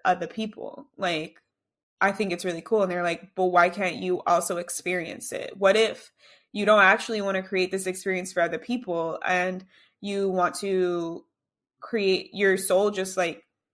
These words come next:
was connected to this idea because it wants to experience that thing. It wants to have that experience."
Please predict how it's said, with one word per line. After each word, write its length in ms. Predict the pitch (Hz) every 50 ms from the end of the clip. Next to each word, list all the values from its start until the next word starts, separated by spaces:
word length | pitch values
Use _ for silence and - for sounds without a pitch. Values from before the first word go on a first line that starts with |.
| _ _ _ _ _ _
was 200 | 220 196 185 185
connected 420 | - 220 196 190 190 190 190 196 190
to 80 | 202
this 160 | 185 180 -
idea 420 | - - 175 170 180 190 208 208 190
because 500 | 185 185 185 202 202 180 180 180 185 - -
it 180 | 196 196 - 196
wants 280 | 190 185 - - - -
to 80 | 180
experience 680 | - - - - - 175 185 190 202 196 170 - - -
that 280 | - - - - - -
thing. 380 | 190 202 226 175 - - - -
It 80 | - 185
wants 300 | 185 190 190 190 - -
to 60 | 190
have 380 | 185 - - 196 185 180 185 190
that 200 | 170 - - -
experience." 1000 | 107 - - - - 175 180 170 - - - - _ _ _ - - - -